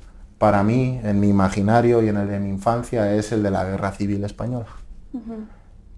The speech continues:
Speaker 1: Que desde fuera, a veces de manera un poco romántica,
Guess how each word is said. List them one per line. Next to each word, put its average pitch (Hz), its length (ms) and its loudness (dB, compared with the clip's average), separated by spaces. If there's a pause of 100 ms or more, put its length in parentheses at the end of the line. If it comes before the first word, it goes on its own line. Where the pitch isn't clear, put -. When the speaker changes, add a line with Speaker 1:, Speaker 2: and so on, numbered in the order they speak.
(100)
Speaker 1:
Que 101 520 2
desde 98 360 0
fuera, 117 640 2
a 107 100 -10
veces 104 500 -8 (160)
de 107 120 -6
manera 101 340 -4
un 107 100 -4
poco 110 260 -4
romántica, 120 1000 -2